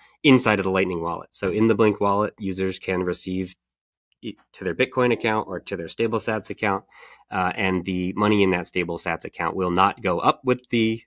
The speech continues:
price, uh, or exchange rate of Bitcoin, nor it will go down with the, the exchange rate of Bitcoin. And so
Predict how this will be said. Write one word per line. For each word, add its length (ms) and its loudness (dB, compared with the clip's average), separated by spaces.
price, 320 2
uh, 340 0
or 140 2
exchange 360 2
rate 180 0
of 100 -2
Bitcoin, 500 4
nor 220 4
it 80 0
will 200 -4
go 180 -6
down 260 -2
with 140 -6
the, 100 -12
the 80 -4
exchange 400 -8
rate 120 -6
of 80 -12
Bitcoin. 440 -6
And 120 -12
so 160 -8